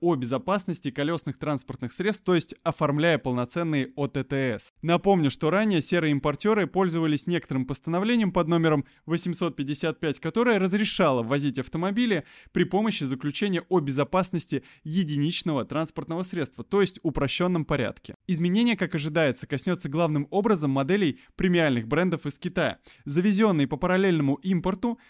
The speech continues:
они нередко оказываются дешевле тех моделей, которые официально продаются у дилеров. И это логично, ведь даже существует специальная аббревиатура Р Р Ц, которая предполагает рекомендованную рыночную стоимость, а продавать ниже этой стоимости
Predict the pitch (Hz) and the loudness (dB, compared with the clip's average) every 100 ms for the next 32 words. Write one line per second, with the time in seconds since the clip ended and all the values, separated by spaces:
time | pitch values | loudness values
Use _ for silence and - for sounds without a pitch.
0 | - 175 220 190 165 220 - 196 151 - | -4 2 4 4 4 0 -2 -6 -4 -2
1 | 190 160 147 - 131 160 - 190 139 127 | 0 0 0 0 -2 -2 2 2 2 2
2 | 175 160 139 135 208 226 127 - _ - | 0 0 -2 0 2 2 0 -4 _ -4
3 | 165 190 160 165 165 143 180 196 190 139 | 0 2 2 -2 -4 -4 2 2 2 0
4 | 135 135 151 - 135 - 156 143 151 120 | 2 2 0 0 -4 -4 -6 -2 0 0
5 | 107 - _ 208 208 190 170 151 190 - | -2 -10 _ 4 4 6 4 4 0 -2
6 | 143 135 147 170 160 175 - - 180 175 | 0 0 0 0 0 -4 -6 -6 0 0
7 | - 175 175 185 139 131 123 147 151 156 | 0 -6 -2 0 2 0 -2 0 0 0
8 | 247 202 120 _ 165 165 156 - 127 117 | 2 2 0 _ -2 0 -4 -6 -8 -8
9 | 156 180 175 185 185 - 160 139 156 180 | -6 -4 -4 -2 -4 -2 0 0 0 0
10 | 135 - - - 180 185 160 143 131 170 | -2 -8 -16 -2 -2 2 2 4 4 4
11 | 165 143 123 98 - 147 165 151 - 156 | 4 2 0 -4 -6 -2 -2 -4 -4 -6
12 | - 170 135 101 - _ 165 185 175 175 | -2 -2 -2 -4 -10 _ -6 -2 0 0
13 | 156 170 156 143 143 165 233 233 180 139 | -2 -2 -2 0 -4 -4 -2 0 0 -2
14 | 123 | -8